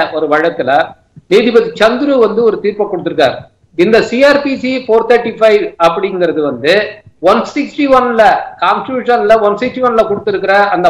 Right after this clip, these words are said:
பவரை வந்து கட்டுப்படுத்தாது. ஏன்னா அந்த பவர்ங்கிறது,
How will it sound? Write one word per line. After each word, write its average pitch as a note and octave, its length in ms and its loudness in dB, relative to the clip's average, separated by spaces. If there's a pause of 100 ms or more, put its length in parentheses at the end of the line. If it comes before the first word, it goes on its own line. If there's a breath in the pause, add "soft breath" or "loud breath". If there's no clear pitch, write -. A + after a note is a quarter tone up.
பவரை F3+ 320 4
வந்து D3+ 220 -2
கட்டுப்படுத்தாது. D3+ 720 -2 (500)
ஏன்னா F#3 440 2 (460)
அந்த F#3 320 0 (340)
பவர்ங்கிறது, G3+ 640 -2